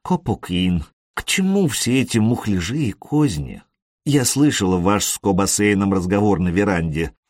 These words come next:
Вы замышляете что-то против доктора Веросвами. Зачем вы хотите зла индийскому доктору?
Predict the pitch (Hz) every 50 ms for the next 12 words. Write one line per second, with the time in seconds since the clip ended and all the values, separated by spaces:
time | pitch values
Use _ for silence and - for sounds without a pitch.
0 | _ _ - 131 131 135 135 123 127 101 92 - - 101 104 123 139 139 151 143
1 | - - 143 139 147 - 104 113 110 - 104 82 80 78 92 92 - - - 120
2 | 110 117 123 - - 101 113 113 127 120 - - 165 196 196 170 117 95 87 76
3 | 67 - _ _ _ _ _ _ _ - 90 90 98 95 - - - 214 214 214
4 | 196 151 123 120 - - 127 127 - 165 - - 147 147 143 175 180 160 135 113
5 | 104 101 110 104 92 - - 101 101 120 143 131 143 95 - - - 73 69 -
6 | -